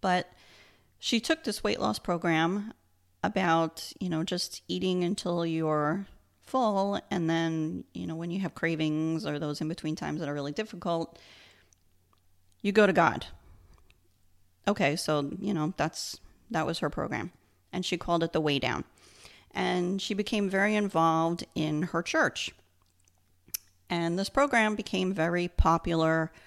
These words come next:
among people in the church all over the,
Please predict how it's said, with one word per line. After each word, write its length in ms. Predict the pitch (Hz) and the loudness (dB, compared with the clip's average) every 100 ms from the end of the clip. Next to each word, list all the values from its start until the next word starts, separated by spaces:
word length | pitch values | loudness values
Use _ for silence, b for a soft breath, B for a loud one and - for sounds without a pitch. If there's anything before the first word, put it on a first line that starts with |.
| B - | B -4
among 500 | 175 165 160 160 156 - | 0 2 2 2 0 -4
people 540 | - 165 151 151 190 - _ _ _ - | -6 0 0 0 -2 -8 _ _ _ 0
in 140 | 160 | 2
the 80 | 147 | 2
church 440 | - - - - b b b b b b b _ _ _ - | 0 -4 -4 -10 b b b b b b b _ _ _ 0
all 180 | - 214 | 6 8
over 160 | 202 | 10
the, 420 | 190 175 165 170 | 10 10 8 6